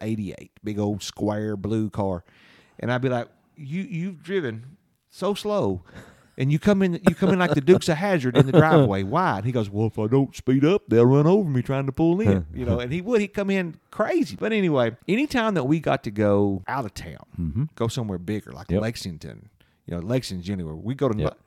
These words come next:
Speaker 1: went to Knoxville a few times, but
Speaker 2: Mm-hmm.
Speaker 1: generally it was Lexington. That was a big deal to
Speaker 2: Oh,
Speaker 1: me
Speaker 2: yeah.
Speaker 1: because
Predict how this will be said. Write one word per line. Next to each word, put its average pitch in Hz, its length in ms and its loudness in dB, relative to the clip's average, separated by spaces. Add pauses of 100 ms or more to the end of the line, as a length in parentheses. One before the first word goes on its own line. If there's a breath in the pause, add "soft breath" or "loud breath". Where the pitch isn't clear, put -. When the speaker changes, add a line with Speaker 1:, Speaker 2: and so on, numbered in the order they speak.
Speaker 1:
went 147 120 -6
to 107 40 -8
Knoxville 107 380 -6
a 78 40 -8
few 113 240 -8
times, 87 240 -8
but 80 100 -2
Speaker 2:
Mm-hmm. 90 100 -2
Speaker 1:
generally 160 300 0
it - 20 -2
was 101 100 -8
Lexington. 110 420 -6 (480 soft breath)
That 135 300 2
was 139 140 2
a 117 60 2
big 101 280 -2
deal 107 240 0
to - 60 0
Speaker 2:
Oh, 85 140 4
Speaker 1:
me 123 80 2
Speaker 2:
yeah. 64 100 -2 (500 soft breath)
Speaker 1:
because 113 720 0